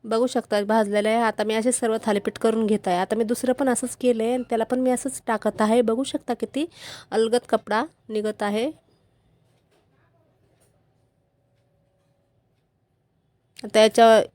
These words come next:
याच्यावर पण थोडं थोडं तेल टाकायचं ज्या, त्या छिद्रामध्ये. मी असे सर्व, अ, थालीपीठ करून घेत आहे. तर नक्कीच तुम्ही अशा प्रकारे थालीपीठ करा आणि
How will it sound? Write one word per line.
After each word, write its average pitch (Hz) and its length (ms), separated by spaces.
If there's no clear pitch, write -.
याच्यावर 220 320
पण 240 240
थोडं 208 220
थोडं 208 260
तेल 214 180
टाकायचं 208 440
ज्या, 202 140
त्या 214 120
छिद्रामध्ये. 208 580
मी 262 100
असे 233 200
सर्व, 262 240
अ, 214 260
थालीपीठ 208 320
करून 220 280
घेत 240 220
आहे. 240 220
तर 247 100
नक्कीच 247 400
तुम्ही 254 160
अशा 226 140
प्रकारे 214 340
थालीपीठ - 400
करा 226 400
आणि 240 260